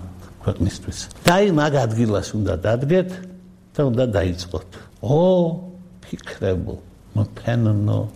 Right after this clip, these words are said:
ტაძრად, ოქცეულო ტრად და ნაცრად. არ მიჰყვებით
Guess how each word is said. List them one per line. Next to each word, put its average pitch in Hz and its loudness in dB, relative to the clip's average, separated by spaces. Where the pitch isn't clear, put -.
ტაძრად, - -4
ოქცეულო 120 2
ტრად 110 0
და 104 0
ნაცრად. 98 -2
არ 131 2
მიჰყვებით 104 0